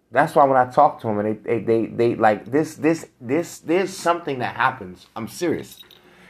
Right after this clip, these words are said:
It's like a veil is removed. An energy force shield is taken down. And they begin to trust me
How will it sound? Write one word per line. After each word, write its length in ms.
It's 260
like 440
a 100
veil 520
is 160
removed. 720
An 200
energy 760
force 320
shield 440
is 160
taken 420
down. 380
And 160
they 80
begin 400
to 140
trust 440
me 220